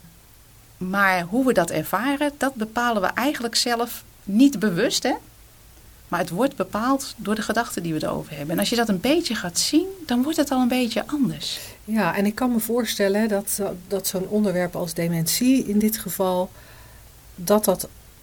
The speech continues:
Speaker 2: nou ja, zeker als je daar zo voor het eerst van ons over hoort, eh, dat het, dat dat best een lastige is. Juist omdat, wat jij net al zei, er aan dementie of Alzheimer,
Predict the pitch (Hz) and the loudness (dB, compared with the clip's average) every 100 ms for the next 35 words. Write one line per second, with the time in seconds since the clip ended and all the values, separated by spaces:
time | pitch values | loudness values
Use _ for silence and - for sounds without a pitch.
0 | - - - - - 180 175 143 151 - | -20 -10 -8 -4 -2 0 2 0 -2 -2
1 | 151 151 143 160 156 - 156 - 180 - | 2 2 2 0 0 -2 -6 -2 -2 -2
2 | - 160 175 175 165 170 - 160 180 262 | -4 -4 0 2 2 2 2 0 2 2
3 | 269 - - - - - - 196 190 196 | 2 -4 -14 -16 -18 -12 -4 -2 -2 0
4 | 254 247 - 254 262 254 190 254 254 240 | 2 2 4 4 4 0 2 4 6 6
5 | 202 208 - 165 165 156 151 185 233 285 | 6 6 2 0 -4 -6 0 4 6 4
6 | 214 202 233 233 208 196 196 202 190 180 | 0 0 0 0 -2 2 4 4 2 -2
7 | 170 175 180 185 185 185 - 190 185 175 | -2 0 0 -2 -6 -12 -4 0 0 0
8 | 165 165 165 160 - 254 - - 214 214 | 0 0 0 0 4 4 4 2 2 2
9 | 180 180 175 165 | 0 0 0 0